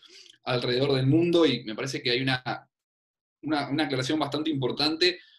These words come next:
porque hay cosas como que no se entienden, digo, sobre todo, si ustedes se fijan, digamos,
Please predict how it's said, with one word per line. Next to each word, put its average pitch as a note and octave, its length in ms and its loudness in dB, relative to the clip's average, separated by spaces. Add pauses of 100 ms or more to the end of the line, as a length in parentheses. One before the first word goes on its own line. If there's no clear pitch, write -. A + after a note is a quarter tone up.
(240)
porque D3 300 0
hay F3+ 120 4
cosas G#3+ 320 0
como C#3 200 -2
que B2+ 120 0
no D#3 100 0
se D#3+ 100 -2
entienden, C#3 540 4
digo, B2+ 480 -2 (180)
sobre D3+ 240 -4
todo, G#3+ 440 0 (600)
si - 180 -8
ustedes A3+ 200 0
se D#3 100 2
fijan, G3 300 0
digamos, E3 500 0